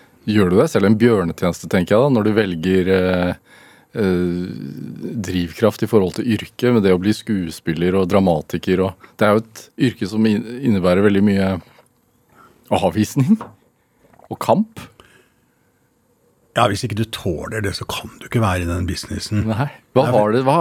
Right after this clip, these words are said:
Speaker 1: er det som har gjort at du har, det bli, altså, det, ja, du hadde jo den,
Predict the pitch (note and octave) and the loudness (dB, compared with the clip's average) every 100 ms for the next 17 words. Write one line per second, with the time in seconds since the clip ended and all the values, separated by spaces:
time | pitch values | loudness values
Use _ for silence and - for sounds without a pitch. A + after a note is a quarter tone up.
0 | C#3+ A2 G#2 C#3 D3+ B2+ A#2+ A2 C#3 C#3 | 6 4 2 0 0 0 0 2 4 4
1 | C3 B2 B2+ A2+ A2 - A#2 B2+ B2 A#2+ | 2 0 -2 0 -2 -2 -2 -2 2 4
2 | C3 C3+ C#3 A#2 A2 A#2 A2 | 2 0 -2 0 0 2 2